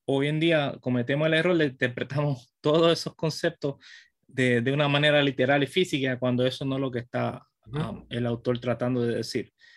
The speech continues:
Speaker 1: Sigo aquí en el segundo párrafo. La segunda parte de Hebreos uno cinco es una cita directa de segunda de Samuel siete catorce. El hermano to-, el hermano Jonathan explicó eso muy excelente.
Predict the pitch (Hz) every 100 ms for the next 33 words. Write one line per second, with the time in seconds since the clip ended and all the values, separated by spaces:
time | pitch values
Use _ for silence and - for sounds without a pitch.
0 | _ _ - 160 160 151 160 156 160 147
1 | 156 143 160 160 - 139 131 147 151 196
2 | 202 190 190 196 175 180 185 190 175 -
3 | 202 156 135 175 165 - 160 160 156 175
4 | 185 - 139 - 123 135 123 135 156 180
5 | 180 180 180 - 131 147 165 160 139 151
6 | 156 _ _ _ - 120 127 123 123 131
7 | - - - 120 117 123 139 139 143 143
8 | 143 - 123 127 127 123 120 117 143 151
9 | 143 - 147 143 135 151